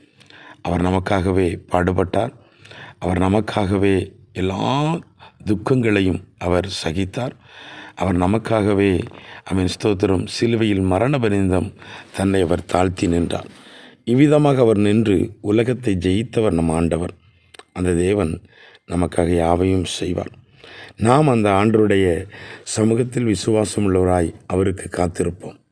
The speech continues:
நிச்சயமாய், ஆமென், நீங்கள் பயப்படுகிற எந்த காரியமும் உங்கள் வாழ்க்கையில் நேரிடாதபடி, எந்த காரியமும்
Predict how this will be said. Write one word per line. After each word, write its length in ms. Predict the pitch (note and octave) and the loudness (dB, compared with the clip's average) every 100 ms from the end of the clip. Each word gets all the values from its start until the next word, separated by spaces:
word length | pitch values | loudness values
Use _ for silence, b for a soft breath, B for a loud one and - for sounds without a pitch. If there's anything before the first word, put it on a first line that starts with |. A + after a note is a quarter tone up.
| _ | _
நிச்சயமாய், 720 | F2+ - A2+ G2 G2 F2 F2 - B B B B B | -14 -6 -4 0 0 0 -2 -8 B B B B B
ஆமென், 280 | - G#2+ G2+ | 0 2 4
நீங்கள் 320 | G#2 G2 F#2 | 4 2 2
பயப்படுகிற 580 | G#2 A#2+ A#2+ A2+ G#2 G2+ F2 - - F#2+ | 2 2 0 0 2 2 0 -4 -6 -2
எந்த 260 | G2+ A#2+ C3 | 0 0 -2
காரியமும் 640 | - G2 G2 G2+ F#2+ E2+ F2+ b b b | -2 -2 2 2 2 0 -4 b b b
உங்கள் 260 | F2+ F#2 F2+ | -4 0 2
வாழ்க்கையில் 520 | G#2+ G2+ A#2 G2+ F2+ | 0 -2 -2 0 2
நேரிடாதபடி, 720 | F2+ F#2 G2 A2+ A2+ E2+ E2 - B B B B B B - | 2 0 0 0 2 0 -4 -8 B B B B B B 0
எந்த 240 | A2 C3+ C3 | 2 4 2
காரியமும் 640 | F#2 G#2 G#2+ G#2+ F#2+ F#2 | 0 0 2 2 2 0